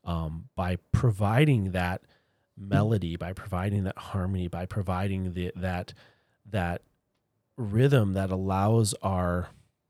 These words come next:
our hearts and our minds to kind of meet in this, this, as you've said, transcendental place that goes beyond where we are in that moment, what we're experiencing in that moment. It allows us to be united in a moment together before our Creator. And so,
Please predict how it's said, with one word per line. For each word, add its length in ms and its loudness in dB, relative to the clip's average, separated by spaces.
our 120 -2
hearts 440 0
and 80 0
our 120 0
minds 460 0
to 80 -6
kind 280 -4
of 120 -6
meet 380 -4
in 220 -6
this, 360 -6
this, 360 -6
as 180 -6
you've 100 -6
said, 180 -4
transcendental 800 -4
place 340 -4
that 140 -8
goes 220 0
beyond 440 2
where 220 2
we 200 -2
are 220 4
in 80 4
that 140 0
moment, 360 0
what 180 -10
we're 60 -12
experiencing 600 -2
in 40 0
that 160 -2
moment. 320 -2
It 80 -2
allows 320 0
us 120 -4
to 100 -8
be 100 -4
united 800 -2
in 120 -6
a 60 -4
moment 480 -6
together 600 -2
before 340 0
our 100 0
Creator. 540 -4
And 160 -6
so, 340 2